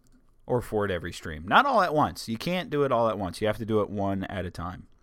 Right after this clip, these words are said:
So protesting in Iran, the, uh, the Republican tax plan keeps coming under scrutiny, and as it does, more and more companies are coming out announcing giving out bonuses to employees of a thousand dollars or more.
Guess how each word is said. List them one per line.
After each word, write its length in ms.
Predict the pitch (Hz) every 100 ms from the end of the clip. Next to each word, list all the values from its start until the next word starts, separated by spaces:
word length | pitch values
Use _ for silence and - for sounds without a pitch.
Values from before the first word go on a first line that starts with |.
| _ _ _ _ _ _ _ _ _ _ _ _ _ _ -
So 160 | -
protesting 580 | 110 180 185 196 170 170
in 80 | 147
Iran, 480 | 131 143 147 143 147
the, 180 | 123 120
uh, 280 | 113 113
the 160 | 107 117
Republican 600 | 120 123 185 170 147 131
tax 520 | - 156 165 - - - -
plan 400 | 165 160 156 156
keeps 240 | 156 139
coming 260 | - 160 147
under 160 | 135
scrutiny, 520 | 117 - 156 139 135 131
and 120 | 131
as 200 | 180 156
it 120 | 123
does, 420 | 135 147 120 110 - - - - -
more 240 | 127 180
and 80 | 185
more 200 | 160 139
companies 420 | - 160 147 120
are 40 | 120
coming 280 | 147 143 135
out 280 | 135 123 -
announcing 520 | 123 120 123 123 120 113
giving 260 | 120 120
out 240 | 113 110 101
bonuses 520 | 120 127 110 117 -
to 140 | 120
employees 600 | 107 104 110 104 113 110
of 100 | 101
a 60 | 95
thousand 460 | - 104 101 101 98
dollars 380 | 92 87 87
or 60 | 90
more. 400 | 87 104 107 92